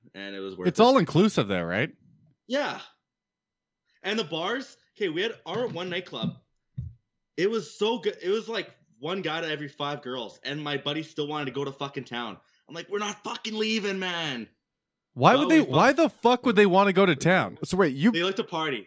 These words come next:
Speaker 1: They, they party. They
Speaker 2: Why
Speaker 1: just
Speaker 2: couldn't
Speaker 1: like
Speaker 2: you
Speaker 1: to
Speaker 2: party at your
Speaker 1: party.
Speaker 2: resort?
Speaker 3: Yeah, you paid three grand to go to Mexico and then go to the town and pay more money to drink there than have the free
Speaker 1: Hundred
Speaker 3: booze at the resort?
Speaker 1: hundred American, man, yeah. And
Speaker 3: Jesus.
Speaker 2: Hundred
Speaker 1: It's
Speaker 2: American
Speaker 1: because
Speaker 2: what?
Speaker 1: Oh, dollars go party in
Speaker 2: Per
Speaker 1: town
Speaker 2: night?
Speaker 1: for the night,
Speaker 2: Oh,
Speaker 1: bro.
Speaker 2: okay.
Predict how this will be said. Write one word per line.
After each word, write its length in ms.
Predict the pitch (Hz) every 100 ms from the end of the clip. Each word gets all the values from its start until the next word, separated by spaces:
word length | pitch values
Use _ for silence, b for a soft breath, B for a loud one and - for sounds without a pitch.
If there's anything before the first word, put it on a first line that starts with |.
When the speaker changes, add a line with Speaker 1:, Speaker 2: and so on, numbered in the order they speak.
| 131
Speaker 1:
They, 80 | 156
they 100 | 143
party. 360 | - 117 92
They 60 | 202
Speaker 2:
Why 120 | 233
Speaker 1:
just 80 | 262
Speaker 2:
couldn't 100 | 302
Speaker 1:
like 60 | 294
Speaker 2:
you 40 |
Speaker 1:
to 60 | 269
Speaker 2:
party 300 | - 247 262
at 40 |
your 120 | 247 254
Speaker 1:
party. 80 | 208
Speaker 2:
resort? 240 | 240 285
Speaker 3:
Yeah, 100 | 185
you 140 | 175
paid 280 | 208 240 240
three 400 | - - 160 247
grand 440 | 220 208 165 131 131
to 80 |
go 100 | 143
to 60 | 180
Mexico 340 | 170 - 156
and 100 | 147
then 120 | 151 147
go 160 | 147
to 60 | 175
the 80 | 151
town 400 | 117 113 127 180
and 100 | 143
pay 180 | 147 151
more 360 | 117 120 202
money 260 | 214 233 247
to 160 | 240
drink 380 | 165 165 226 160
there 360 | 147 220 262 247
than 120 | 196
have 220 | 147 165
the 100 | 147
free 300 | - 139 165
Speaker 1:
Hundred 80 | 202
Speaker 3:
booze 260 | 196 247 233
at 80 | 196
the 80 |
resort? 440 | 202 165 160 214 269
Speaker 1:
hundred 100 | 208
American, 560 | 156 170 180 139 120
man, 320 | 113 104 101 113
yeah. 220 | 117 98
And 100 | - _
Speaker 3:
Jesus. 1300 | - - 160 277 302 233 127 95 87 71 - - -
Speaker 2:
Hundred 240 | 139 180 190
Speaker 1:
It's 80 | 180
Speaker 2:
American 320 | 190 196 147
Speaker 1:
because 140 | 135
Speaker 2:
what? 260 | 190 107 - _ _ _ _ _ _ -
Speaker 1:
Oh, 100 | 143 _ _ _ _
dollars 340 | 147 147 143 -
go 140 | 139
party 420 | - 127 120 113
in 60 | 107
Speaker 2:
Per 140 | 196
Speaker 1:
town 80 | 170
Speaker 2:
night? 240 | 147 180 214
Speaker 1:
for 40 |
the 80 | 101
night, 200 | 101 101
Speaker 2:
Oh, 40 |
Speaker 1:
bro. 180 | 135 123
Speaker 2:
okay. 300 | 120 117 101